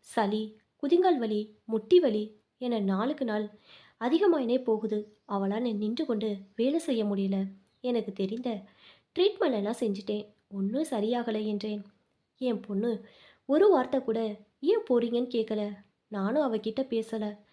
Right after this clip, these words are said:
அதனால பத்மினிக்கு இயற்கை வைத்தியம் செய்ய வேணும் என்று காரணம் கூறி இந்த வருஷம் டூரிஸ்ட் விசாவை ரினிவல் பண்ண வேண்டாம் மாப்பிள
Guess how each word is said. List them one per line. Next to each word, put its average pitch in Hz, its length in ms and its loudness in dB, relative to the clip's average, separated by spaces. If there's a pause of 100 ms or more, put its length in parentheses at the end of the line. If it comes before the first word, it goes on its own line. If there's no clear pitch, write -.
(300)
அதனால 226 360 2
பத்மினிக்கு 220 600 -2 (560)
இயற்கை 392 320 4
வைத்தியம் 220 440 0
செய்ய 214 220 0
வேணும் 208 340 0
என்று 214 260 -2
காரணம் 208 440 -4
கூறி 208 240 0 (460)
இந்த 277 220 2
வருஷம் 208 420 -2 (480)
டூரிஸ்ட் 370 460 4
விசாவை 208 420 -4 (560)
ரினிவல் 359 420 6
பண்ண 220 240 0
வேண்டாம் 214 320 0
மாப்பிள 196 260 -2